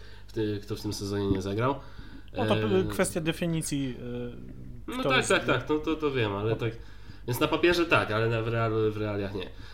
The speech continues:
Speaker 1: Więc jest trzech środkowych obrońców, z których tak jakieś większe zaufanie chyba jak dotąd można mieć tylko do Konrada Poprawy w tym sezonie.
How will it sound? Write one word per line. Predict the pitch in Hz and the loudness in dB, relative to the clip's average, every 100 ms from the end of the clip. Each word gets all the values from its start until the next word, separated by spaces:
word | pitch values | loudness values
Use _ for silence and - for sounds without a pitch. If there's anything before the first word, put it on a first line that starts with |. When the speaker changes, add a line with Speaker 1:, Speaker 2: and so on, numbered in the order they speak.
| - | -6
Speaker 1:
Więc | 104 107 - | -6 -4 -2
jest | 117 - | -2 -2
trzech | - 143 135 - | 2 4 4 0
środkowych | - 123 123 123 117 | -2 -2 0 0 2
obrońców, | 113 117 120 120 117 | 2 2 2 0 -4
z | - | -6
których | - 113 110 - - - | -4 0 0 -2 -10 -6
tak | 107 107 - - - - - | -4 -4 -10 -14 -14 -14 -10
jakieś | 107 113 110 | -4 -2 2
większe | 131 127 131 | 2 4 2
zaufanie | 117 117 117 127 120 113 | 4 2 2 2 4 2
chyba | 120 113 | 0 -2
jak | 113 107 | 0 0
dotąd | 110 110 110 | -2 -2 -2
można | 110 107 107 | -2 -2 -2
mieć | 104 | -2
tylko | - - 101 | -6 -6 -6
do | 98 | -6
Konrada | 113 107 117 120 | -4 -2 -2 -2
Poprawy | 127 135 135 143 | -4 -2 0 0
w | |
tym | 151 147 | -2 -4
sezonie. | 147 160 190 | -4 0 0